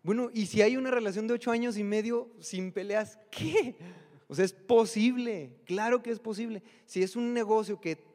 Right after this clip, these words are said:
va viento en popa por quince años y no ha tenido caídas, ya está. O sea, quien está detrás de eso, algo comprende, ¿no?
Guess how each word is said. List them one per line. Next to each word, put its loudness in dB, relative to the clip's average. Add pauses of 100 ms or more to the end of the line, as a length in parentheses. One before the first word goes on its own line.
(140)
va -6
viento -4
en -6
popa -4
por -6
quince -4
años -4
y -4
no -4
ha -4
tenido -2
caídas, -6 (1300)
ya 0
está. -6
O -4
sea, -4 (220)
quien -2
está -2
detrás 0
de 4
eso, -8 (360)
algo 4
comprende, -8 (920)
¿no? -6